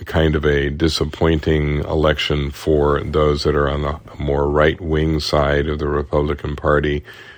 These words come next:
which has emboldened the more moderate side of the Republican Party. And so they're starting to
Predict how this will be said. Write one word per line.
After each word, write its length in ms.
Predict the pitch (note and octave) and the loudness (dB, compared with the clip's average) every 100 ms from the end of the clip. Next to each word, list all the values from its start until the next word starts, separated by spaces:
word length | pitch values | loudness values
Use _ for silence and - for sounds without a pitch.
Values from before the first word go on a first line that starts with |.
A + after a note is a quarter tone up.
| - | -4
which 240 | D#2+ D#2 - | -2 0 2
has 480 | D#2+ D2+ D2 C#2+ | 4 6 4 0
emboldened 880 | - E2+ D2+ D#2 D#2 D#2 D2 C#2 C#2+ - | -2 -2 2 4 4 4 0 -2 -4 -4
the 80 | D2+ | -2
more 240 | D2+ C#2 | 0 0
moderate 540 | D2 D2+ C#2+ C#2 C2+ | 2 2 4 0 -2
side 400 | - D2 C#2 D2 - - - - | -6 -4 -4 -6 -10 -20 -18 -6
of 140 | D2+ | -4
the 80 | D2 | -2
Republican 640 | C#2+ C#2+ D2 C#2+ C#2 C#2+ | -4 0 -2 -2 -6 -8
Party. 380 | C2+ C#2 B1+ C#2+ D#2 | -4 -4 -4 -6 -8
And 160 | C#2 | -8
so 160 | - D2 | -4 0
they're 180 | D2 C#2+ | 0 0
starting 500 | - D2+ D2 D2 C#2+ | 0 0 0 -2 -4
to 320 | D2 C#2 | -4 -4